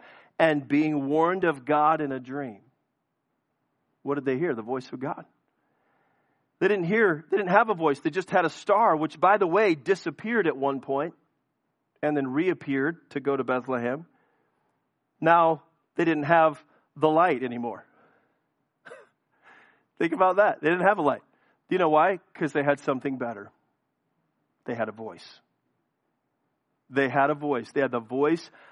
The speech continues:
of God. When they came to Jesus, then they heard the voice. You know, Hebrews chapter one says, "God, who at sundry times and in diverse manners spake in times past unto the fathers by the prophets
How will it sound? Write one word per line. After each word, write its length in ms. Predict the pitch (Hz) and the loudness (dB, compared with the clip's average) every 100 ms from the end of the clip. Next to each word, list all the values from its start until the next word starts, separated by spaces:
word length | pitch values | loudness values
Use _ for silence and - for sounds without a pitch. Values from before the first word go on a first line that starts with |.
| _ - | _ 0
of 200 | 147 135 | 0 2
God. 260 | 156 131 | 2 2
When 220 | 123 139 135 | 0 -4 -2
they 160 | 131 | -4
came 400 | 127 151 147 156 | -4 -2 -2 -2
to 140 | 175 170 | -4 -6
Jesus, 680 | 139 143 127 135 131 - | -4 -6 -4 -4 -6 -8
then 380 | 120 110 139 131 | -6 -2 0 0
they 160 | 135 143 | 0 -2
heard 400 | 135 127 127 123 | -2 -2 -2 -4
the 80 | 135 | -6
voice. 400 | 143 127 120 - | -2 -4 -4 -8
You 60 | |
know, 120 | 233 | -6
Hebrews 360 | 165 175 156 143 | -6 -4 -6 -4
chapter 340 | 165 143 135 | -2 -2 -4
one 320 | 127 135 139 135 | -4 -4 -4 -6
says, 400 | - 139 143 - - - _ _ 131 | -4 -2 -4 -8 -20 -20 _ _ -6
"God, 420 | 156 170 180 180 | 2 4 4 0
who 160 | 170 156 | 0 -2
at 100 | - | -2
sundry 460 | - 208 196 165 | 0 0 0 -6
times 520 | - 160 127 135 156 | 0 2 2 0 -4
and 100 | 160 | -2
in 100 | 147 | -2
diverse 540 | 135 143 151 151 151 - | 2 2 2 -2 -4 -4
manners 360 | 139 127 135 | -4 -2 -4
spake 380 | - - 151 151 | -6 -2 -2 -2
in 100 | 143 | -8
times 360 | - 143 135 - | -2 -2 -2 -8
past 420 | - 147 135 - | 0 2 2 -2
unto 160 | 139 143 | -4 -2
the 100 | 127 | -4
fathers 440 | - 131 131 131 | 0 2 2 -2
by 160 | - 127 | -4 -4
the 100 | 123 | -4
prophets 500 | - 110 107 - | -8 -10 -10 -20